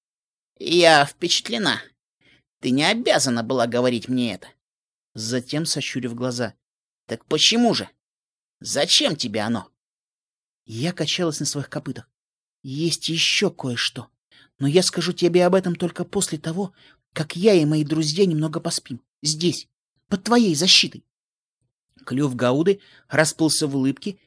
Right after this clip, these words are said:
искривив шрам с одной стороны. «Ладно, можешь на это рассчитывать», многозначительно взглянув. «Но пока вы спите, мне нужен грозбух».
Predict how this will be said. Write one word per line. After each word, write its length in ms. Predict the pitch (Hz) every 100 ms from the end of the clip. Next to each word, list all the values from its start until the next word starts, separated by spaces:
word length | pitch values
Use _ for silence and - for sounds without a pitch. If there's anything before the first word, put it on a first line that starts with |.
| _
искривив 480 | 180 - 160 160 147
шрам 300 | - 143 160
с 100 | -
одной 220 | 139 123
стороны. 400 | - 135 127 104 _ _ _ -
«Ладно, 540 | 254 247 147 92 90 _ _ _ _ _ -
можешь 480 | 330 285 147 135
на 80 | 151
это 120 | 127
рассчитывать», 640 | 131 - - 123 - - - _ _ _ _ -
многозначительно 800 | 117 127 127 120 143 139 120 123
взглянув. 440 | 123 131 127 - _ _ _
«Но 320 | 170 196 196
пока 340 | 185 170 - 165
вы 100 | 160
спите, 520 | - - 208 214 254
мне 360 | 226 202 165 147
нужен 440 | 165 180 208 220
грозбух». 880 | 180 147 165 196 240 202 151 -